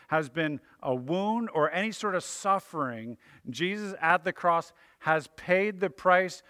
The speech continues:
to redeem those things from you, to take those things away and set them entirely aside. His blood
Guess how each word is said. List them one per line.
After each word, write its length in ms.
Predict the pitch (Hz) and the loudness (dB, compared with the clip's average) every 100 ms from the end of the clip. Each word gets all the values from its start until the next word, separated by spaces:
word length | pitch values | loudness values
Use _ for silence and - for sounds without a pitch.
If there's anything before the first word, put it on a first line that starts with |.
| _ - | _ -6
to 140 | 185 | -2
redeem 800 | 170 165 143 120 185 196 208 190 | 2 2 0 -2 -4 -2 -2 2
those 340 | 180 180 170 | 4 4 2
things 500 | - 185 170 165 143 - - | -2 0 0 -4 -8 -14 -20
from 400 | _ - 175 185 | _ 4 6 6
you, 260 | 185 196 190 - - | 0 -4 -6 -14 -10
to 120 | 143 | -10
take 380 | - 202 208 202 | -2 0 0 0
those 220 | 214 - | -2 0
things 300 | 208 196 175 | -2 -2 0
away 280 | 185 196 - - - | 4 4 2 -8 -8
and 120 | 143 | -6
set 280 | - 202 - | -2 0 4
them 200 | 196 165 | 4 2
entirely 920 | 160 - - 208 240 254 254 233 214 | -6 -6 -8 0 8 8 8 6 2
aside. 680 | - - 202 165 127 101 - _ _ _ _ _ _ _ _ _ _ _ _ - _ _ _ _ _ _ _ _ _ _ _ _ _ _ _ _ _ _ _ _ _ _ | -2 -2 2 2 0 -8 -20 _ _ _ _ _ _ _ _ _ _ _ _ -20 _ _ _ _ _ _ _ _ _ _ _ _ _ _ _ _ _ _ _ _ _ _
His 280 | - 160 143 | -10 -8 -8
blood 640 | 127 165 165 131 117 123 | -8 -4 -2 -2 -6 -10